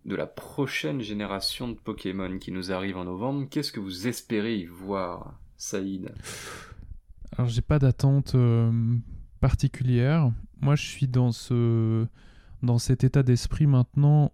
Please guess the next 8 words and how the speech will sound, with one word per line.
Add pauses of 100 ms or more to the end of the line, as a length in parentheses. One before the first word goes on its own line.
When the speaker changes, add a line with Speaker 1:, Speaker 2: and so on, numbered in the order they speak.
Speaker 2:
où,
euh, (840)
je
sais
qu'à
un
moment
donné